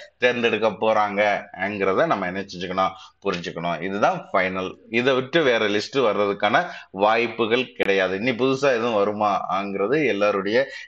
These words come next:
கேள்வியுமாக இருக்குது. இதுதான் ஃபைனல். வேற புதுசு வருவதற்கு வாய்ப்பே கிடையாது. So, அடுத்து நிறைய நண்பர்கள் தொடர்ச்சியாக கேட்கக்கூடிய கேள்வி, இதுலயே வந்து இப்ப சி வி லிஸ்ட்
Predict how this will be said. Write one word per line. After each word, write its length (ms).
கேள்வியுமாக 580
இருக்குது. 360
இதுதான் 440
ஃபைனல். 520
வேற 260
புதுசு 400
வருவதற்கு 600
வாய்ப்பே 480
கிடையாது. 320
So, 100
அடுத்து 320
நிறைய 340
நண்பர்கள் 580
தொடர்ச்சியாக 640
கேட்கக்கூடிய 640
கேள்வி, 300
இதுலயே 500
வந்து 240
இப்ப 220
சி 180
வி 100
லிஸ்ட் 260